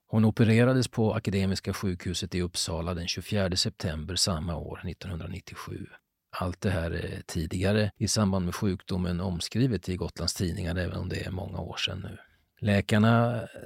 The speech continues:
skrapade bort millimeter för millimeter.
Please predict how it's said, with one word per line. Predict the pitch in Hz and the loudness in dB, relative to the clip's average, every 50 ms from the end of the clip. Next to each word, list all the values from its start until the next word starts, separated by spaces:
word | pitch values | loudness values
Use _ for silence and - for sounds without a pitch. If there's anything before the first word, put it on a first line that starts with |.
| - - - | -16 -10 -6
skrapade | - - - - 110 107 98 92 - 110 101 | -6 -6 -2 0 2 2 2 2 2 0 2
bort | 92 92 87 92 - - | 2 2 0 -2 -2 -2
millimeter | - 107 113 120 117 113 113 117 113 123 - _ _ 98 92 95 | 2 4 4 6 6 6 6 6 4 2 0 _ _ -4 -4 -4
för | 92 - - - - 82 85 | -6 -8 -12 -12 -10 -10 -10
millimeter. | 90 87 87 85 90 - - 90 - - - - - - - | -8 -8 -8 -8 -8 -8 -10 -10 -12 -14 -16 -20 -20 -20 -20